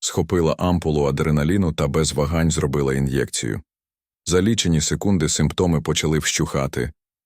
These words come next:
і хоча чоловік ще був слабким, небезпека відступила. Його очі, повні подиву і вдячності, зустріли її погляд.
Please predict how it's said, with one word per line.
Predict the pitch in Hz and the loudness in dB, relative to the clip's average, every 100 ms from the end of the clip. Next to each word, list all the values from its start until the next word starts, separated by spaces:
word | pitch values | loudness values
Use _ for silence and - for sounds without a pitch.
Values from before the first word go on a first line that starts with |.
| - | -6
і | |
хоча | - 82 85 | -2 0 0
чоловік | 78 73 73 73 | 0 0 0 0
ще | - 76 | 0 0
був | 71 67 | -2 -2
слабким, | 78 71 - 69 71 - _ _ _ _ - | -2 -2 -2 -2 -2 -4 _ _ _ _ -2
небезпека | 80 76 - 78 78 78 | 2 2 0 0 0 -2
відступила. | 71 - 76 69 60 60 - _ _ _ _ _ _ _ | -2 -2 -4 -2 -2 -4 -8 _ _ _ _ _ _ _
Його | - 78 87 - | -2 0 2 2
очі, | 95 - 69 76 _ _ _ - | 0 0 -2 -4 _ _ _ -2
повні | 85 76 71 | 0 2 0
подиву | - 76 71 67 | 0 0 0 0
і | 67 | -2
вдячності, | 62 76 82 - 69 - 71 67 _ _ _ _ | 0 0 0 -2 -4 -2 -4 -4 _ _ _ _
зустріли | - 92 - 98 90 73 | -4 -2 0 0 0 0
її | 73 76 | 0 0
погляд. | 76 71 73 - | 0 -2 -2 -6